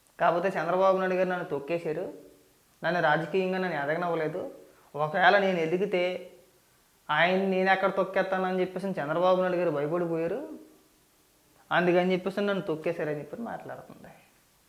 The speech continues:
ఈ అదృష్ట దేవత, ఆ? లక్కీ దేవత ఏమనాలి ఇంక మనం?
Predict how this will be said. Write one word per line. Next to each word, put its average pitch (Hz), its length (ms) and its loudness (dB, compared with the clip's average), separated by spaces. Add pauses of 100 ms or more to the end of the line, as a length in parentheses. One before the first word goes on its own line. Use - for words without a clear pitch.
ఈ 196 40 4
అదృష్ట 156 400 -2
దేవత, 143 400 -14 (1160)
ఆ? 226 160 -4 (160)
లక్కీ 156 280 4
దేవత 143 480 2 (160)
ఏమనాలి 190 420 2
ఇంక 180 180 -8
మనం? 170 200 -10